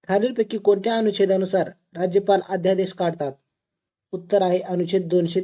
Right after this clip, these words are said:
तेरा. प्रश्न सहावा, राज्यपालांचा अध्यादेश विधानसभेच्या मंजुरीविना किती दिवस चालतो? उत्तर आहे सहा आठवडे. प्रश्न सातवा, खालीलपैकी कोणत्या अनुच्छेदानुसार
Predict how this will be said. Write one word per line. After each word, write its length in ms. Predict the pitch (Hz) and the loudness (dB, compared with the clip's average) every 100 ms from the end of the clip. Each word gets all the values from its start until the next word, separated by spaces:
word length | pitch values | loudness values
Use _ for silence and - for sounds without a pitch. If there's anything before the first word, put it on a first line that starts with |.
| 185 | 0
तेरा. 220 | 160 131 - _ _ _ - _ _ _ _ _ _ _ _ _ _ _ _ _ _ _ _ _ _ | -2 -2 -10 _ _ _ -20 _ _ _ _ _ _ _ _ _ _ _ _ _ _ _ _ _ _
प्रश्न 280 | 220 226 240 | 0 2 2
सहावा, 420 | 220 180 139 - _ _ | 6 6 6 -2 _ _
राज्यपालांचा 760 | 175 196 190 214 208 196 190 190 | -4 0 2 2 2 0 0 -2
अध्यादेश 480 | 190 190 185 180 - | 0 0 0 -2 -4
विधानसभेच्या 680 | 180 180 220 214 196 190 196 | -2 0 0 0 2 2 2
मंजुरीविना 720 | 190 190 185 202 202 190 185 147 - _ - | 0 0 4 4 4 2 -2 -6 -12 _ -16
किती 180 | 185 | -8
दिवस 220 | 214 208 196 | 0 2 2
चालतो? 540 | 185 160 160 139 - _ _ _ _ _ _ - | 0 -2 -2 -6 -8 _ _ _ _ _ _ -10
उत्तर 300 | 185 - 190 | -6 0 2
आहे 260 | 180 202 | 2 -2
सहा 260 | 170 185 170 | -4 -4 -2
आठवडे. 440 | 170 165 165 147 135 _ _ _ _ _ _ _ _ _ _ _ _ _ _ _ _ | -4 -4 0 0 0 _ _ _ _ _ _ _ _ _ _ _ _ _ _ _ _
प्रश्न 260 | 202 208 254 | -2 0 2
सातवा, 420 | 226 208 165 139 - _ _ _ _ | 2 4 2 2 -12 _ _ _ _
खालीलपैकी 460 | 185 226 247 214 220 | 2 2 2 -2 0
कोणत्या 360 | 214 208 208 | 0 0 0
अनुच्छेदानुसार 720 | 240 220 214 202 196 190 175 | 0 0 0 0 0 0 0